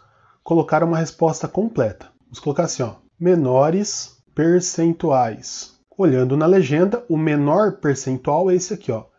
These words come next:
de trinta e dois a trinta e cinco por cento. Trinta e dois a trinta e cinco por cento. E agora é só olhar no mapa qual a unidade federativa que está pintada com essa cor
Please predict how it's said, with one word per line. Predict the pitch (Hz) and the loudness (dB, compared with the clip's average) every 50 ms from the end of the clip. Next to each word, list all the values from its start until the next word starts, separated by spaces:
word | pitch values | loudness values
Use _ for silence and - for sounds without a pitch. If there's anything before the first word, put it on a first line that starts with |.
| _ _ | _ _
de | - - 120 | -12 -12 -12
trinta | 117 - 127 131 143 139 233 | -10 -6 -4 -4 -4 -2 -2
e | 233 | -2
dois | 180 - - 175 220 196 - - - | 0 0 0 0 -2 -4 -6 -12 -14
a | - - 185 | -14 -14 -8
trinta | - 170 175 185 190 196 | -6 -4 -4 -4 -6 -8
e | |
cinco | - - 185 170 175 | -8 -6 -8 -8 -6
por | - 202 | -8 -10
cento. | 190 - 151 127 101 92 - _ _ _ _ _ _ _ _ | -8 -6 -6 -6 -8 -8 -14 _ _ _ _ _ _ _ _
Trinta | - 110 110 110 110 - 160 | -10 -6 -6 -6 -6 -6 -6
e | |
dois | 160 135 120 117 120 135 175 214 208 - - - _ _ _ _ _ _ _ _ _ _ _ _ _ | -6 -4 -2 -2 -2 -2 -2 -4 -6 -10 -16 -16 _ _ _ _ _ _ _ _ _ _ _ _ _
a | 127 120 120 139 165 175 - _ _ _ _ _ _ _ _ _ _ _ _ _ _ | -10 -8 -6 -6 -6 -8 -14 _ _ _ _ _ _ _ _ _ _ _ _ _ _
trinta | - 135 139 147 151 147 - 131 | -6 -4 -2 -2 -2 -4 -4 -6
e | 113 | -6
cinco | 110 - - - 120 131 180 196 - - - _ _ | -6 -8 -8 -6 -4 -4 -4 -6 -8 -12 -20 _ _
por | - 156 165 180 | -12 -8 -8 -8
cento. | 175 - - 135 127 117 104 95 - - _ _ - | -6 -6 -6 -4 -4 -4 -6 -8 -14 -20 _ _ -10
E | 196 | -6
agora | 190 165 156 170 196 202 202 - _ _ | -2 2 2 2 2 2 -2 -6 _ _
é | - 135 | -12 -10
só | - - - 208 | -10 -2 0 2
olhar | 220 220 202 | 2 2 2
no | 190 185 | 2 2
mapa | 160 139 135 143 160 - - 190 190 _ _ _ _ _ _ _ | 2 4 2 2 0 -2 -4 -12 -12 _ _ _ _ _ _ _
qual | - 175 180 196 214 247 - - _ - | 0 2 4 4 4 2 0 -8 _ -6
a | 156 | -2
unidade | 151 151 151 151 143 135 139 135 131 - | 0 0 2 2 2 2 2 0 0 -4
federativa | - - 123 123 123 113 - - - 156 165 185 180 | -10 -6 -4 -4 -4 -4 -6 -6 -4 -4 -4 -4 -4
que | - | -8
está | - - - 160 | -10 -8 -8 -8
pintada | - - 220 226 214 - 160 147 156 170 | -6 -4 -4 -4 -2 2 2 2 2 2
com | 175 - - 156 | -2 -4 -6 -6
essa | 156 143 - - | -6 -6 -8 -12
cor | - - - 135 143 160 160 160 | -12 -4 -2 0 0 0 -2 -6